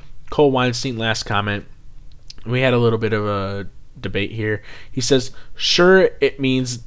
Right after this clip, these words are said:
that your perspective might be a little broader, but it doesn't mean you're any better or the other person's argument is invalid."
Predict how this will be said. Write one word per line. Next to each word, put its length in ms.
that 140
your 120
perspective 560
might 160
be 80
a 80
little 180
broader, 400
but 180
it 80
doesn't 280
mean 180
you're 280
any 220
better 540
or 220
the 120
other 220
person's 440
argument 400
is 140
invalid." 580